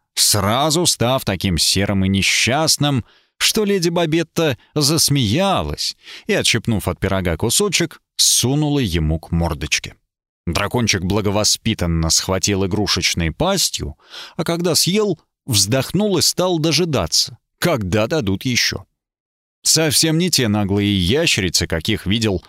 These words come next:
во дворцах, где приходилось останавливаться. Те сами хватают без спроса.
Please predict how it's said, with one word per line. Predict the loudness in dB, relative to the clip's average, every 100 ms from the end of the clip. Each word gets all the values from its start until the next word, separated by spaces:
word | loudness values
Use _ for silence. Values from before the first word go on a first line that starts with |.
| _
во | -2 0
дворцах, | 2 0 0 0 0 -2 -10 _
где | -2 0
приходилось | 0 -2 0 0 2 2
останавливаться. | 2 0 0 0 0 -2 -4 -4 -2 -4 -4 _ _ _ _
Те | -2 0 2
сами | 2 2 2 2 0 0
хватают | 0 -2 0 0 0
без | 2 2
спроса. | 2 -2 -2 -2 -2 -4 -6